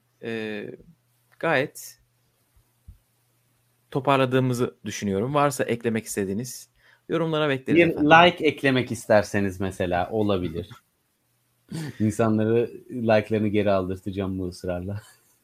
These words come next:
Speaker 2: <laughs>
Speaker 1: Muhammed demiş ki Safir'in karşısında Brody set ve iki beş gerideymiş. Çok da iyi bir geri dönüş. Zaten ondan demek ki yerlerde yatmış.
Speaker 2: Muhammed'den
Speaker 1: Bayağı
Speaker 2: yine iyi
Speaker 1: kendine
Speaker 2: bilgi.
Speaker 1: gelememiş.
Speaker 2: Ben sadece skoru görmüştüm çünkü.
Speaker 1: Aynen.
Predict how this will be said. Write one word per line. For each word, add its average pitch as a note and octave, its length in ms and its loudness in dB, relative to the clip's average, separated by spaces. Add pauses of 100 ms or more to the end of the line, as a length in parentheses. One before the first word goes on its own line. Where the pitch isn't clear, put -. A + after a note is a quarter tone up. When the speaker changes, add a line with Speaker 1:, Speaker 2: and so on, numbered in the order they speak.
(220)
Speaker 2:
<laughs> - 160 0 (1800)
Speaker 1:
Muhammed D3 440 8
demiş F#3 140 2
ki B2+ 80 -4
Safir'in D#3 380 -4
karşısında D#3 400 -2
Brody D#3+ 420 -2
set - 360 -2
ve F3 80 0
iki D3+ 200 -6
beş E3+ 200 -4
gerideymiş. B2 800 -2 (220)
Çok - 240 -12
da A2+ 60 -6
iyi A2 120 -6
bir A2 60 -6
geri G#2+ 200 -2
dönüş. A#2 280 -6
Zaten A2+ 200 -8
ondan C3+ 280 -2
demek A2+ 220 0
ki A2 100 -8
yerlerde G#2 420 -4
yatmış. G2 520 -10 (360)
Speaker 2:
Muhammed'den G2+ 480 2
Speaker 1:
Bayağı A2 140 8
Speaker 2:
yine A2+ 160 4
iyi A#2 40 -2
Speaker 1:
kendine A#2 220 0
Speaker 2:
bilgi. A2 260 2
Speaker 1:
gelememiş. B2+ 260 2
Speaker 2:
Ben A2 260 -2 (260)
sadece G#2 340 2
skoru G#2+ 360 -2
görmüştüm F2+ 560 -4
çünkü. A#2 400 -6 (1800)
Speaker 1:
Aynen. G#2 420 -8